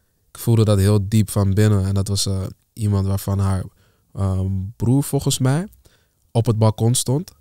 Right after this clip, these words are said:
vlak voor dat gebeurde. En die is dus gecatapuleerd naar buiten. En, eh,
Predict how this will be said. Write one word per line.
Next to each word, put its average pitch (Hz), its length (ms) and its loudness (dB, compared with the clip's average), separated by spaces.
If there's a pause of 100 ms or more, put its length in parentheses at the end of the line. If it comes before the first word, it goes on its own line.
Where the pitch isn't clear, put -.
vlak - 340 -4
voor 107 140 -4
dat 104 140 0
gebeurde. 104 440 2
En 101 180 -2
die 98 160 0
is 101 120 -2
dus 101 180 -4
gecatapuleerd 101 800 -4 (540)
naar 98 220 0
buiten. 95 540 0
En, 98 180 -6
eh, 92 260 -4